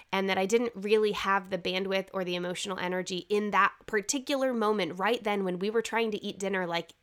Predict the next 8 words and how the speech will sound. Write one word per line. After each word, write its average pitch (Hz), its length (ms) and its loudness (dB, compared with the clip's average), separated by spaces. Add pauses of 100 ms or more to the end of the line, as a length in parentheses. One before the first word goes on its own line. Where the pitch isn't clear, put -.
(220)
soon, 220 520 2 (600)
to 226 140 0
figure 190 340 4
out. - 380 0 (760)
And 214 140 2
I 214 40 4
remember 233 400 2
Dave 202 520 4